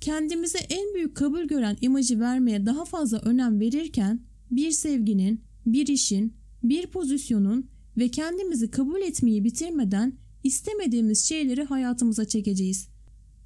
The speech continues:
Dolayısıyla kendimizi sevmeden o frekansta ayarlanan her şey hayatımıza girecek. Gerçekten kendimizi biraz açmak, kalplerimizi dinlemek, korkularımızı bir kenara bırakmak,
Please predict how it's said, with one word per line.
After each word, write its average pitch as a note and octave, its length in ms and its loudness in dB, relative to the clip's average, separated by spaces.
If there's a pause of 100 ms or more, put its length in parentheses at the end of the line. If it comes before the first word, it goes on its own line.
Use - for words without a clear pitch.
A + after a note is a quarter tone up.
(180)
Dolayısıyla C#4 800 0 (300)
kendimizi F4+ 560 0
sevmeden B3 720 0 (260)
o F#4 120 -4
frekansta C#4+ 600 -2
ayarlanan A#3+ 680 0
her C#4 180 0
şey C4+ 320 -2 (200)
hayatımıza B3 580 0
girecek. F#3+ 520 -2 (2250)
Gerçekten D#4+ 680 0
kendimizi D4 640 0
biraz D4+ 260 -2
açmak, A3 500 0 (300)
kalplerimizi D#4+ 760 -2
dinlemek, A#3 600 2 (280)
korkularımızı F4 840 -2
bir C#4 180 -2
kenara C4 400 2
bırakmak, G#3+ 580 0